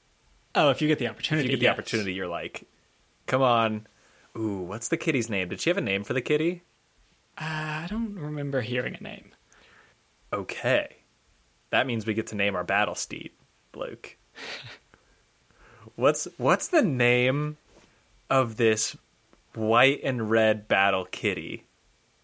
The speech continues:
Speaker 2: that we would charge into battle with?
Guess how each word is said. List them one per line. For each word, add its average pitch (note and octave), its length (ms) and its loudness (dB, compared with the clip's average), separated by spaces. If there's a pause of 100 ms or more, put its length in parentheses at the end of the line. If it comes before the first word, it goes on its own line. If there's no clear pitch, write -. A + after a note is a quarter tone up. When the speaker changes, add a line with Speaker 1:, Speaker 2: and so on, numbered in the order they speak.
(140)
Speaker 2:
that G#2 220 -2
we G2 580 -2 (480)
would G#2 180 -2
charge G2+ 400 0
into F#2 160 -8
battle D2 480 -6
with? - 360 -12